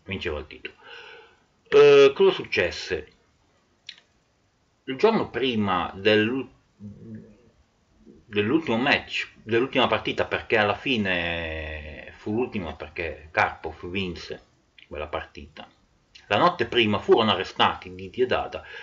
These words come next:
per, eh, truffa. Qualcuno dice che il K G B abbia fatto arrestare questi due tizi perché,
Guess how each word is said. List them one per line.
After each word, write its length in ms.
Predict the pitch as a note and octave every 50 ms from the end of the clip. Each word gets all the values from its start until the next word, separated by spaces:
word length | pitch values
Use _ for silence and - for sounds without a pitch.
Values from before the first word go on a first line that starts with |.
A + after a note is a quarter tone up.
| - - - _ _
per, 340 | - - B2+ G#2+ G2+ F#2+ G2
eh, 380 | G2 F#2+ F#2 F#2 F#2 F2+ - -
truffa. 640 | - B2 B2 B2 G#2+ G#2+ - - - F#2 D#2 - - - _ _ _ _ _ _ - - - _ _ _ _
Qualcuno 380 | - D3+ D3 - D#3+ D#3 D3 B2+
dice 260 | A2 B2 A2 - A#2
che 100 | - A#2+
il 120 | G#2+ -
K 260 | - A2+ G#2 - B2
G 160 | A2+ - - A#2
B 340 | G#2+ G#2 A2 A2 A2 G#2+ A2
abbia 280 | G#2+ G2+ G2 F#2+ G#2+
fatto 560 | - - - G2 F#2 F#2 - - _ - G#2 F#2
arrestare 1600 | F2 - - - - - - F#2 E2+ F2 F2+ F2+ F2+ F2 E2+ E2 E2+ E2 E2 E2 D#2+ D#2 D#2+ D#2+ D#2+ D#2+ D2+ - - - - - - _ - - - - - _ _ _ _ _ _ _
questi 420 | A2 G2 F#2+ - - - G2+ F#2+
due 380 | F#2 G2 F#2+ F#2 F2+ F#2 F#2 -
tizi 520 | - G#2+ G2+ F2 - - - - G#2+ G#2
perché, 840 | G#2+ - C#2+ - - - - D#2 D2 C#2 - - - - - -